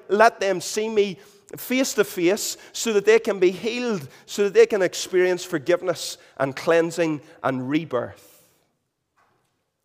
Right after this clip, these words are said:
Coming to make them new." And so the sin that lurks inside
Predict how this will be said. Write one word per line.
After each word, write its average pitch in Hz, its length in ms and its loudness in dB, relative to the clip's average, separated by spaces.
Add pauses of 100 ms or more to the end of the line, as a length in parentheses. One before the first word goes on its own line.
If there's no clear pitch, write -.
(180)
Coming 208 260 -10
to 147 60 -4
make 131 180 -4
them 117 160 -12
new." 156 300 -10 (3500)
And 127 80 -18
so 143 140 -12
the 143 100 -8
sin 170 380 -4
that 139 140 -6
lurks 135 400 -4
inside 120 380 -6